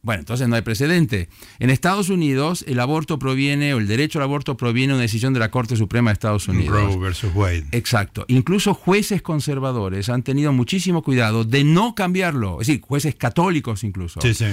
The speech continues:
Speaker 1: Porque para ellos el precedente es sagrado.
Speaker 2: Mirá qué impresionante.
Speaker 1: Es decir, la sentencia
Speaker 2: Sí.
Speaker 1: tiene autoridad.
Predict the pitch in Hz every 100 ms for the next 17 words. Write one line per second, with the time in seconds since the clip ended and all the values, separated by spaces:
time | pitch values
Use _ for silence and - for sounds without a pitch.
0 | 82 131 127 123 143 165 180 180 135 135
1 | 147 160 156 156 160 - 135 120 143 127
2 | 104 87 - 92 101 101 98 92 98 87
3 | 104 82 82 82 135 165 139 - - 127
4 | 143 165 151 147 226 202 139 - 113 110
5 | 120 131 110 101 113 190 180 131 147 147
6 | 220 214 101 67